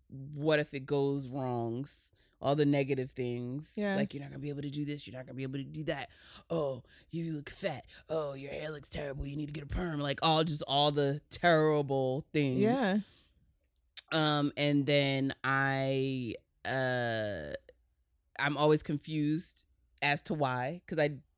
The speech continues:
Speaker 1: I don't know where it came from. Like, I feel like I had a great childhood. My parents were very positive and loving,
Speaker 2: Mm-hmm.
Speaker 1: so it's not, it's not like a thing like,
Speaker 2: Yeah.
Speaker 1: you know, where they were like, "Oh, you ain't gonna be shit," and none of that. It's just like, I just start having these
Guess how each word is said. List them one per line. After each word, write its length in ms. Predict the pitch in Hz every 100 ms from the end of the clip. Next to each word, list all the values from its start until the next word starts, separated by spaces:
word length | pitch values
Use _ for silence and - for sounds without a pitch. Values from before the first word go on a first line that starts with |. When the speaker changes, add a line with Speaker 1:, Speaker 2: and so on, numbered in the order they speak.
| -
Speaker 1:
I 100 | 160
don't 360 | 139 151 135
know 120 | 143
where 160 | 135 135
it 80 | 127
came 240 | 143 139
from. 320 | 151 143 143
Like, 260 | 135 113 - _ _ _ - -
I 120 | 123
feel 160 | 135 139
like 120 | 139
I 60 | 139
had 160 | 135
a 300 | 131 123 131 - _ _ 139
great 380 | 139 147 151 -
childhood. 600 | 143 131 139 147 147 143
My 120 | 131
parents 340 | 131 131 143
were 60 | 131
very 420 | 127 127 139 139
positive 640 | 139 - 120 135 139 147 139
and 160 | 127
loving, 380 | 127 220 208 190
Speaker 2:
Mm-hmm. 20 |
Speaker 1:
so 160 | 208 123
it's 160 | 131 131
not, 280 | 139 131 -
it's 180 | 139 143
not 240 | 143 127
like 140 | 135
a 40 | 131
thing 220 | - 135
like, 240 | 127 120 - _ -
Speaker 2:
Yeah. 260 | 208 220 208
Speaker 1:
you 160 | 151
know, 360 | 139 123 127 127
where 180 | 127 131
they 160 | 127 127
were 160 | 113
like, 300 | 123 135 123
"Oh, 160 | - 185
you 200 | 190 214
ain't 180 | 202 170
gonna 100 | 170
be 180 | 165 165
shit," 440 | - 185 175 151
and 180 | 147 135
none 220 | 160 170
of 100 | 160
that. 360 | 170 175 147 147
It's 160 | 165
just 180 | 160 156
like, 320 | 160 139 127 - - - -
I 100 | 135
just 140 | 139 139
start 240 | - 139
having 540 | 143 139 139 143 139 131
these 260 | 135 135